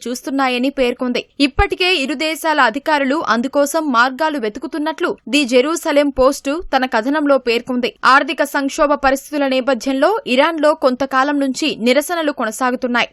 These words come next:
ధరలు పెరిగిపోవడం, కరెన్సీ విలువ పడిపోవడం సహా అనేక కారణాలతో ప్రజలు వీధుల్లోకి వచ్చి ఆందోళనలు చేస్తున్నారు. ఇరాన్ సుప్రీం లీడర్ అయతొల్లా ఖమేనీ పాలనకు వ్యతిరేకంగా నినదిస్తున్నారు.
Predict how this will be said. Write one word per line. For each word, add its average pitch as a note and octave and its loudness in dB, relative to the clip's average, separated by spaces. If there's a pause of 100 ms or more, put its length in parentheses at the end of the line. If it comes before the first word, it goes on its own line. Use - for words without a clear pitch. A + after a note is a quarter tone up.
ధరలు B3+ 0
పెరిగిపోవడం, B3+ 0 (280)
కరెన్సీ E4+ 0
విలువ C#4+ 2
పడిపోవడం C4+ 2
సహా A#3+ 2 (180)
అనేక C#4 0
కారణాలతో C4+ 0
ప్రజలు D#4 -2
వీధుల్లోకి D4+ -2
వచ్చి C4+ -2
ఆందోళనలు C#4+ 0 (120)
చేస్తున్నారు. C4 0 (220)
ఇరాన్ F4+ 2
సుప్రీం D4+ -2
లీడర్ C#4+ 2 (180)
అయతొల్లా D4+ 2
ఖమేనీ C4 -2 (160)
పాలనకు E4 0
వ్యతిరేకంగా C#4 0
నినదిస్తున్నారు. B3 -2